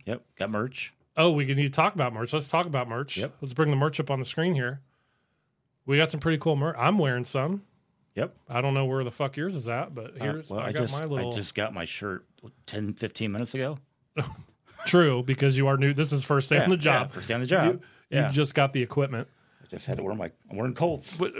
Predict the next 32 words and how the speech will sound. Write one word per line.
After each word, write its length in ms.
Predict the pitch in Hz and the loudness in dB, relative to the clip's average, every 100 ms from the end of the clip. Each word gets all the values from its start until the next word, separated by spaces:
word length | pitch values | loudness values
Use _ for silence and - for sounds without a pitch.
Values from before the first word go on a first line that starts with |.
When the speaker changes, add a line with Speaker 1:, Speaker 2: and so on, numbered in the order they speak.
| 147 - - - | 0 0 -8 -10
Speaker 2:
<laughs> 400 | - - _ - | -12 -14 _ -12
go 100 | 131 - - - | -10 -6 -6 2
Colts. 320 | 208 160 - 127 | 2 2 0 0
Speaker 1:
Yeah. 260 | 147 95 - - - | 0 -2 -8 -12 -12
That, 160 | 92 - _ _ - | -14 -14 _ _ -12
well, 220 | 85 95 107 _ _ | -10 -10 -16 _ _
Speaker 2:
What? 120 | 131 135 | -8 -8
Speaker 1:
wait 80 | 95 | -6
till 80 | 95 | -8
next 240 | 87 - | -8 -12
year. 160 | - - | -16 -8
Speaker 2:
Yeah. 220 | 135 113 98 - - - _ _ _ _ - | -2 -2 -2 -12 -20 -20 _ _ _ _ 2
But 80 | |
this 120 | 220 254 | 4 4
is 60 | |
how 100 | 240 | 2
you 120 | 233 214 | 2 0
can 100 | 175 | -4
support 280 | 139 185 | 0 2
us 120 | 180 160 | 2 2
another 220 | 160 135 | 2 2
way. 140 | 113 | 0
If 60 | 110 | -2
you're 80 | 131 | 0
not 200 | 143 147 | 2 2
into 160 | 139 127 | 2 0
doing 200 | 131 127 | 0 2
the 60 | |
membership 480 | 117 117 117 - 117 | 0 -2 -2 -4 -2
thing 200 | 123 117 | -2 -4
and 200 | 107 101 | -6 -10
paying 520 | - 110 110 110 107 | -8 -6 -6 -8 -12